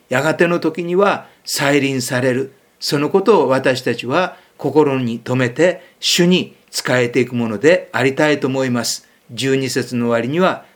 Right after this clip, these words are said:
「幸いなことよ、すべて主に身を避ける人は」とありますけれども、今苦難の時、困難の時であり、また争いの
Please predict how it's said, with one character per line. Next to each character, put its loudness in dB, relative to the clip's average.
「幸 0
い 0
な -4
こ -8
と -6
よ、 -4
す -2
べ 2
て 2
主 0
に 0
身 0
を 0
避 -6
け 2
る 6
人 -2
は」 -2
と -2
あ 2
り -2
ま -4
す -6
け -2
れ 2
ど -6
も、 -2
今 0
苦 -4
難 0
の 0
時、 -8
困 -2
難 -2
の -4
時 -4
で 0
あ 2
り、 -2
ま -2
た -4
争 2
い 0
の -2